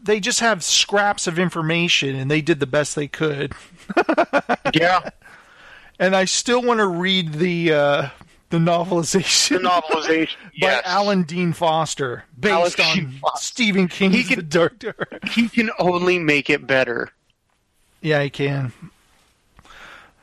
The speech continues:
Speaker 1: I remember way back when, like, Jackie O'Haley cast in The Dark Tower, and it's like, ooh, who does he play?
Speaker 2: Yeah.
Speaker 1: He, he plays a generic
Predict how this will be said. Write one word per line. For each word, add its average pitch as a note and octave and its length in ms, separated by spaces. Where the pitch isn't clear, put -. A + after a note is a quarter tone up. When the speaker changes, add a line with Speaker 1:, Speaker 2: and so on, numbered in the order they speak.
Speaker 1:
I G3+ 140
remember B3 420
way G3 360
back G#3 300
when, F3+ 420
like, C#3 280
Jackie B3+ 500
O'Haley G#3 640
cast F3 500
in D#3+ 80
The D3+ 80
Dark D3+ 280
Tower, D3 360
and B2+ 80
it's C#3+ 160
like, D3+ 180
ooh, F#4 280
who G#3 160
does C4 160
he C#4 180
play? C#3 360
Speaker 2:
Yeah. G3 480
Speaker 1:
He, - 80
he F#4 40
plays F#4 300
a G#3 140
generic G3 720